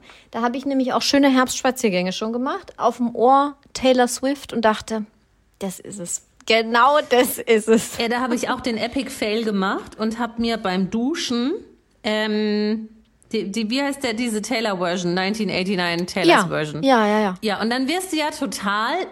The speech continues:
Speaker 2: irregeführt mit Welcome to New York, was komplett anders klingt.
Speaker 1: Ja, das klingt wirklich ganz anders.
Speaker 2: Und dann ist der gleiche Scheiß wie immer. Da ist ja nichts bisschen verändert.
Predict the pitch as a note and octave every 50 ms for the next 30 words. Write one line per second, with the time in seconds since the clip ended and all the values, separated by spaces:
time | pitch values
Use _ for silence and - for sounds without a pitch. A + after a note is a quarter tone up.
0 | - - C#4+ E4+ E4 D#4 D#4 G#3 A#3 B3 - - - - G#3 G3+ B3 D#4+ - -
1 | A#3+ G#3+ A#3+ A#3+ A3 - - - G#3 G#3+ A3 A#3 A#3+ A#3 - C#4 B3+ C4 - -
2 | A3 G#3 G3+ F3+ F#3+ F#3 G#3 G#3+ G#3+ A3 A3 - - G3+ G3+ - G#3 F3+ - D#3+
3 | E3 E3 F#3 A3 A3 - A#3+ B3+ E4+ G#4 - - _ _ _ _ - - G#3 F#3+
4 | F#3+ F#3+ G3 F#3+ - - G#3 F#3+ E3 F3 E3+ - - - - D3 C#3 D3 - C3+
5 | C3 - C3+ - - - _ _ _ _ _ _ _ _ _ _ - C#4 D#4 D#4
6 | D#4 D#4+ E4 F4+ F4+ - D#4+ C#4+ D#4 E4 E4 E4+ F#4 G4+ F#4+ F#4+ F4+ F4+ - F#4+
7 | F#4 F#4+ F#4+ F#4 F#4 F4+ F#4 F#4 G#4 A4 B4+ A#4+ G4+ D4+ - D4+ D#4+ D#4+ D#4 F4
8 | D#4 E4 D#4 D4+ E4 F4+ G#4+ A4 - - - - - - - _ - F#4 F#4+ E4
9 | F4+ E4 - F4 C#4+ A#3+ B3+ D#4+ A#4+ C5+ A#4 E4 A#3+ G3+ G3 G3